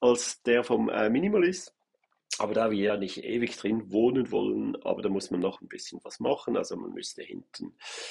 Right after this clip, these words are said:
den, äh, Fahrradständer wieder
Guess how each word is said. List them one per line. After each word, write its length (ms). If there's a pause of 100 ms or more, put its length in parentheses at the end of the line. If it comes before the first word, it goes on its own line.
(1000)
den, 240
äh, 420
Fahrradständer 1400
wieder 380